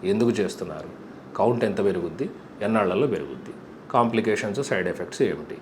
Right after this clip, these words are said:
ఈ ఐదు పాయింట్లు తెలుసుకోకుండా varicocele ఆపరేషన్కి వెళ్ళకండి. ఇంప్రూవ్ కాకపోవచ్చు, కొత్తగా సైడ్ ఎఫెక్ట్స్ రావచ్చు, కొత్తగా నష్టాలు రావచ్చు, but ఉపయోగం ఉన్న సర్జరీ. So,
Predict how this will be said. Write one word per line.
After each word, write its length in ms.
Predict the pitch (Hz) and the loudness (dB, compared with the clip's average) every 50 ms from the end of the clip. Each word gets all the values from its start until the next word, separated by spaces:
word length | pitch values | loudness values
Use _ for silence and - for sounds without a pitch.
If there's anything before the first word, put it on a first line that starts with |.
| - - - - - - 101 | -14 -16 -16 -16 -8 0 2
ఈ 40 | 101 | 6
ఐదు 220 | 104 117 135 147 | 8 8 8 8
పాయింట్లు 340 | 135 143 135 131 127 127 123 | 8 8 6 6 6 4 4
తెలుసుకోకుండా 600 | 107 104 101 98 - - 107 101 - 101 110 120 | 4 2 2 0 0 0 0 0 0 0 0 0
varicocele 520 | 110 98 98 98 95 107 101 - 101 92 | 0 2 0 2 2 0 0 0 0 0
ఆపరేషన్కి 520 | 90 87 - - - 92 - - 95 87 82 | 0 0 0 -2 -2 -2 -2 -4 -4 -4 -4
వెళ్ళకండి. 520 | 82 85 87 95 98 104 101 101 110 120 - - - - - - - - - - - | -4 -2 -2 -2 -2 -2 -2 -2 -4 -6 -8 -10 -14 -16 -16 -16 -18 -18 -18 -14 -8
ఇంప్రూవ్ 300 | 104 - - 120 120 113 | -4 0 4 4 6 8
కాకపోవచ్చు, 760 | - 101 101 104 113 107 - 117 110 110 107 110 - 131 127 - - - - - | 8 8 8 8 6 6 6 6 6 6 4 0 -2 -4 -4 -4 -8 -14 -10 -8
కొత్తగా 300 | - 104 95 110 104 107 | -6 -4 -2 0 0 0
సైడ్ 240 | 104 - 101 98 104 | 0 0 0 2 2
ఎఫెక్ట్స్ 300 | 104 101 107 95 - - | 2 0 0 -2 -2 -2
రావచ్చు, 480 | 98 87 90 98 98 92 - - 113 117 - - - - | 0 0 0 0 0 -2 -4 -6 -8 -10 -10 -12 -10 -8
కొత్తగా 300 | - 90 - 98 98 101 | -6 -4 -2 0 0 0
నష్టాలు 420 | 95 90 - - - 104 101 95 | 0 -2 -4 -2 0 0 0 0
రావచ్చు, 500 | 90 90 87 85 85 80 - - - 117 - - - - - - - - - - - - | 0 -2 -2 -2 -2 -4 -6 -8 -10 -10 -12 -12 -14 -16 -16 -16 -16 -18 -18 -12 0 2
but 120 | 123 165 - - - - - | 2 2 2 0 -10 -8 -4
ఉపయోగం 420 | - - - 131 127 135 127 120 110 | -4 2 6 8 8 10 10 8 6
ఉన్న 180 | 107 110 123 | 4 4 4
సర్జరీ. 440 | 120 - 120 95 90 98 101 117 131 - - - - - - - - - | 4 4 2 0 2 2 2 2 0 -2 -4 -12 -16 -18 -18 -10 -2 0
So, 140 | 139 160 | 2 2